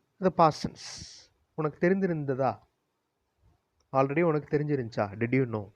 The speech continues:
Does he know அப்படின்னா, அவருக்கு தெரியுமா? So, உனக்கு தெரியுமா அப்படிங்கிறதுக்கு do you know? Already ஃபைவ் டிரான்ஸ்லேஷன் வீடியோஸ் நம்ம பார்த்திருக்கோம். ரொம்ப கேஷுவலா தமிழ்ல பேசுற வாக்கியங்களை எப்படி இங்கிலீஷ்ல சொல்றது அப்படிங்கிறத.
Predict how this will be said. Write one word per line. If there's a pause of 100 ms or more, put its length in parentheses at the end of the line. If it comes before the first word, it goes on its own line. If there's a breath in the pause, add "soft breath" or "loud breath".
(680 soft breath)
Does
he (100)
know
அப்படின்னா, (140)
அவருக்கு
தெரியுமா? (1200)
So, (140)
உனக்கு
தெரியுமா
அப்படிங்கிறதுக்கு
do
you
know?
Already (1040 soft breath)
ஃபைவ் (140)
டிரான்ஸ்லேஷன் (120)
வீடியோஸ் (480)
நம்ம
பார்த்திருக்கோம். (600)
ரொம்ப
கேஷுவலா
தமிழ்ல
பேசுற (100)
வாக்கியங்களை
எப்படி
இங்கிலீஷ்ல
சொல்றது
அப்படிங்கிறத.